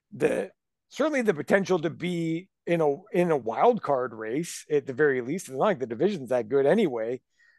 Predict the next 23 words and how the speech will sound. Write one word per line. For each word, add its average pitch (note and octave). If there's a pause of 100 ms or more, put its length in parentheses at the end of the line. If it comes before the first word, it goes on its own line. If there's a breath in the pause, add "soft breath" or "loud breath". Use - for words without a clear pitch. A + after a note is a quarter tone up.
(140)
Uh, D#3
it C#3
kind E3
of D3+
all D#3
depends C#3+
on C3+ (180)
Detroit, G#3 (420 soft breath)
who, C#4+
like A#3
the G3+
Bears, G3+ (280)
had F3+
a E3+
pretty G3
questionable E3+
first E3+
couple G3+
of D3+
days. B2+ (400)
Um, D3 (400)
but E3
then F3